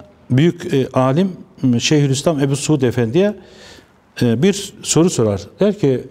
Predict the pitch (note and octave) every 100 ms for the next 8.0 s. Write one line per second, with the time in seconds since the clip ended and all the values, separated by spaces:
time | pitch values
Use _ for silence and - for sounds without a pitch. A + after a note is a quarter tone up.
0 | - - - - - _ - C3 A#2+ D#3+
1 | E3+ B2 G2+ - _ _ _ _ _ _
2 | _ C#3+ F#3+ F#3+ D#3+ C#3+ - C3 F#3 D3+
3 | B2 G#2+ - F2+ E2+ - - _ _ -
4 | - _ _ - - _ D3+ F#3 F#3+ G3+
5 | F3 C#3+ C3 D#3 G#3+ - - - _ _
6 | _ _ _ _ - B2+ A#2+ A#2+ C#3 C#3
7 | D3 G3 E3 C3 A2 A#2+ C3 D3 A#2+ F#2